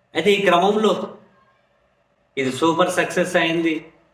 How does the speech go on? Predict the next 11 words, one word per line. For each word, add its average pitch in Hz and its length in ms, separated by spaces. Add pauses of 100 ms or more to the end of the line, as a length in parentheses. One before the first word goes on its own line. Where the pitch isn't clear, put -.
(100)
అవుతాదని 160 560
చెప్పి 160 160
ఏమైనా 156 220
ఎక్స్‌పెక్ట్ 156 380
చేశారో 160 400
లేకుంటే 156 300
మరేమో 147 400
తెలియదు, 151 360
కానీ 143 260 (800)
టీడీపీ 202 420
క్యాంపులో 170 440